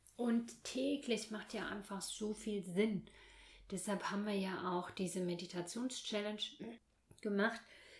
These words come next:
damit man mal da reinfühlt, wie viel das für einen bewirkt, wenn man das wirklich jeden Tag macht.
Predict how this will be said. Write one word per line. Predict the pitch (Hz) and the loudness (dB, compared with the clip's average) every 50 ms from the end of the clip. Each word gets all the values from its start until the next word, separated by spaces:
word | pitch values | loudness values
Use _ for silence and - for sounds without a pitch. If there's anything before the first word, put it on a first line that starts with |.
| - - | -6 -2
damit | 208 190 196 202 226 220 - | 2 4 4 6 4 4 2
man | 240 233 220 214 | 2 2 2 4
mal | 208 202 202 196 196 190 196 196 | 2 2 4 4 4 2 2 0
da | - - 190 185 185 | -2 -2 -2 -2 -2
reinfühlt, | 180 185 185 202 226 247 262 254 - - 254 226 220 214 208 202 202 190 | -2 -2 0 2 2 2 2 2 2 2 4 4 6 4 4 0 -2 -4
wie | 190 190 180 185 196 | -4 -2 0 0 -2
viel | 190 - - - 220 226 247 262 262 254 247 | -2 -4 -6 -4 0 2 4 4 4 4 4
das | 247 226 202 202 | 2 0 0 -2
für | - - 208 190 151 | -4 -4 -4 -4 -2
einen | - 185 185 185 | -2 -2 -2 -2
bewirkt, | 175 180 165 175 208 214 240 247 247 - - | -2 -4 -2 0 2 2 2 0 -2 -6 -6
wenn | 202 190 185 | -4 -2 -2
man | 185 175 | -2 -2
das | 175 170 - - | -2 -4 -4 -2
wirklich | 196 196 196 - 202 - - - | -2 -4 -2 -4 -6 -6 -6 -6
jeden | 185 185 175 180 175 | -6 -6 -6 -8 -8
Tag | - - - 196 - - | -8 -8 -8 -10 -10 -12
macht. | - - - - - - | -14 -14 -14 -14 -16 -18